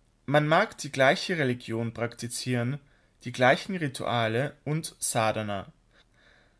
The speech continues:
Was entscheidet, ist letztlich die innerste Motivation. Diese Analyse durchzieht alle spirituellen Ansätze dieser Welt.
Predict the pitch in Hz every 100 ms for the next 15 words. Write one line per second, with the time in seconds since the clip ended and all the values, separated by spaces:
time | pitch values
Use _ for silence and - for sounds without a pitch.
0 | _ - 135 - 135 135 165 180 175 117
1 | 147 - - - 131 - 123 113 - -
2 | 131 185 - - - 131 - 151 180 -
3 | - 156 123 120 123 139 - 127 117 104
4 | 92 113 _ _ _ _ - 208 233 -
5 | 135 135 131 123 120 127 151 160 - -
6 | 127 - 131 123 - 123 165 - - 123
7 | 117 - 110 110 - 110 107 110 101 -
8 | 123 123 139 135 98 87 - -